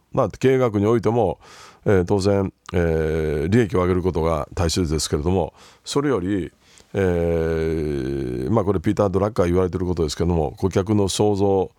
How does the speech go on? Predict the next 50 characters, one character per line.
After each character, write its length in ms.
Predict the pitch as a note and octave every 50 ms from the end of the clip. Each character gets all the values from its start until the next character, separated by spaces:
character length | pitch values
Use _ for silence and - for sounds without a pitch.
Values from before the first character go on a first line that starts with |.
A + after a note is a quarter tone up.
| _ _ -
と 80 | - -
か、 360 | - G2+ G2 F#2 D2 - - _ _ _ _ -
マ 160 | - G2 G#2 G#2+
ー 60 | G2+
ケ 100 | G2+ G2
テ 100 | G#2 G2+
ィ 40 | G2+
ン 20 |
グ 140 | F#2 G2 F2
と 100 | F2+ F2
イ 40 | F2
ノ 140 | F2+ F#2 F#2
ベ 140 | F#2+ G#2 G2+
ー 40 | F#2+
シ 100 | - -
ョ 100 | E2 D#2
ン 160 | D#2 D2+ - _ _ -
を 360 | - G2+ F#2+ F2 D#2+ D2 - _ _
車 260 | - - G2+ G2 G2+ G2
の 160 | F#2+ F#2+ F#2
両 160 | F#2+ A2 B2
輪 140 | B2 B2 A#2+
の 80 | A#2 A2+
よ 60 | A2+
う 60 | G2
に 160 | E2 D#2 D#2
し 120 | - - F#2
な 120 | F#2 E2+
が 80 | E2 E2+
ら 80 | E2+
で 80 | D2+ D2
す 120 | - -
ね、 260 | F2 F#2+ F#2 E2 C#2+ - - - - - - - - _ _ -
え 560 | G2 G2 F2+ E2+ E2+ E2+ E2+ E2 D#2+ D#2+ D2 -
ー、 220 | - - - - - _ - - - -
ま 200 | - - F#2+ G2+
あ、 40 | F2
い 80 | E2+ F2+
わ 80 | G2
ゆ 80 | G2 F2+
る、 220 | E2 D2+ - - _ - - - _ _ _ _ -
え 40 | -
ー、 1080 | G2 E2+ D#2+ D2+ D2 D2 D2 D2 D2 C#2+ - - - - C2+ C2+ - - - - - - - - - - - -
ま 140 | - F2+ F2+
あ、 20 | F2+
組 160 | - A#2 A2
織 200 | - - - G#2+
を 80 | G2+ F#2
し 120 | - -
て、 260 | - B2 F#2+ C#2 -